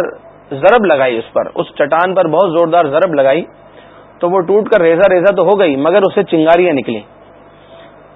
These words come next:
وہ چنگاریاں جو نکلیں، وہ روشنی نکلی۔ آقا صلی اللہ تعالی علیہ وآلہ وسلم فرماتے ہیں کہ اس روشنی میں میں نے ملک کے فارس کے محلات کو دیکھ لیا۔ دوبارہ ضرب لگائی،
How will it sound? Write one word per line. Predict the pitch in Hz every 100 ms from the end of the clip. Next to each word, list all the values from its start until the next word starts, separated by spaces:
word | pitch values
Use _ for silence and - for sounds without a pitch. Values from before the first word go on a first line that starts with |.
| -
وہ | 175
چنگاریاں | 196 - 180 165 160 202 254
جو | 240
نکلیں، | 196 180 180 196
وہ | 196 165
روشنی | 151 156 202 208
نکلی۔ | 180 156 175 190
آقا | 160 180 170
صلی | 165
اللہ | 160 165 170
تعالی | 160 147 160
علیہ | 151 156
وآلہ | 151 151
وسلم | 147 160 160
فرماتے | 151 139 135 143 156
ہیں | 160 175
کہ | 170
اس | - 175 -
روشنی | 143 127 143 147 170 185 202
میں | 185
میں | 175 147 147
نے | 160 180
ملک | 156 147 165 165
کے | 180 180 185 - - - - - -
فارس | 151 156 185 202 -
کے | 202 196
محلات | 165 - 165 156 165 180 180
کو |
دیکھ | 156 123 120
لیا۔ | 117 104 - - - - - - - - -
دوبارہ | 143 180 190
ضرب | 190 180
لگائی، | 165 156